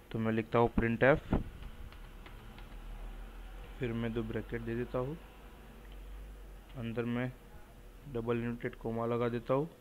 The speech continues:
उसके अंदर मैं hello world लिख लेता हूँ यहाँ पे। ठीक है, hello world, और ये लिखने के बाद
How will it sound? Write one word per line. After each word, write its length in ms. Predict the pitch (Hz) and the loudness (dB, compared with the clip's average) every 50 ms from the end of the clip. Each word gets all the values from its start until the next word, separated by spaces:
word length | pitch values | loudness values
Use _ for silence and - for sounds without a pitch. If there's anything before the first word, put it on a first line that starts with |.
| - - - - - - - - - - - - - - - - - - - - - - - - - - - - | -18 -18 -18 -18 -18 -18 -18 -18 -20 -20 -20 -20 -20 -18 -18 -20 -20 -20 -20 -20 -20 -20 -20 -18 -18 -16 -16 -16
उसके 240 | - - - 127 | -14 -6 -4 -2
अंदर 220 | 117 117 117 120 117 | 0 2 2 2 2
मैं 220 | 117 117 123 135 143 - - - | 2 0 0 -2 -2 -4 -6 -2
hello 260 | 120 110 113 117 117 | 0 2 4 6 6
world 180 | 117 117 120 120 | 6 6 4 4
लिख 140 | 120 120 - | 2 2 2
लेता 260 | 123 120 120 - 127 | 0 0 0 0 0
हूँ 140 | 127 123 123 | 0 0 0
यहाँ 140 | 123 120 117 117 - | 0 -2 -2 -4 -4
पे। 120 | 127 135 165 - - - - - - - - - - - - - | -6 -6 -8 -10 -16 -20 -20 -20 -18 -18 -18 -18 -18 -18 -12 -10
ठीक 200 | - 131 - - | -10 -8 -4 -4
है, 80 | 139 120 - - - - - - - - - - - - - - - - - - - - - - - - - - - - - - - - - - - - - - - - - - - - - - - - - - - - - - - - - - - - - - - 131 | -4 -4 -4 -6 -10 -10 -12 -14 -18 -20 -20 -18 -18 -18 -18 -18 -18 -18 -16 -16 -16 -16 -14 -14 -14 -14 -14 -14 -14 -14 -14 -14 -14 -14 -14 -12 -12 -12 -12 -12 -12 -12 -12 -12 -12 -12 -12 -12 -14 -14 -14 -16 -16 -16 -16 -14 -14 -14 -14 -14 -14 -16 -14 -10 -4 -2
hello 300 | 113 113 113 117 120 120 | 0 2 4 4 4 6
world, 420 | 120 120 117 113 110 107 113 123 - - - - - - - - - - - - - - - - - - - - - - - - - - - - - - - - - - - - - - - - - - - - - - - - - - - - - - - - - | 6 6 6 6 6 4 0 -2 -6 -12 -16 -18 -18 -18 -18 -18 -18 -18 -18 -18 -18 -18 -18 -20 -20 -20 -20 -20 -18 -18 -18 -20 -20 -20 -20 -20 -20 -20 -20 -20 -20 -20 -20 -20 -18 -18 -20 -20 -20 -20 -20 -20 -20 -20 -20 -20 -20 -20 -20 -20 -20 -20 -18 -12 -10
और 140 | 127 110 117 | -6 -2 -2
ये 100 | 120 120 | 0 0
लिखने 320 | 117 117 113 - 123 120 123 | 0 -2 -2 -2 -4 -2 -2
के 140 | 123 117 113 | -2 -2 0
बाद 180 | 117 123 127 | 0 0 0